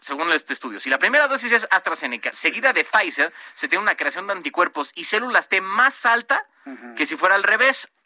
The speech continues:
Speaker 1: Y además, esta combinación es la que más células T, este, la que más memoria inmune crea.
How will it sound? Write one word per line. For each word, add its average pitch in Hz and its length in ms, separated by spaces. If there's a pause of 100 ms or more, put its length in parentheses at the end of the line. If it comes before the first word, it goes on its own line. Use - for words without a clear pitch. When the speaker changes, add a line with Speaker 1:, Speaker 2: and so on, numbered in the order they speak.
(100)
Speaker 1:
Y 170 120
además, 208 600
esta 208 240
combinación 190 680
es 165 460
la 135 180
que 139 120
más 165 180
células 165 400
T, 180 320 (140)
este, 104 400
la 104 100
que 120 100
más 135 180
memoria 143 360
inmune 147 540
crea. 160 340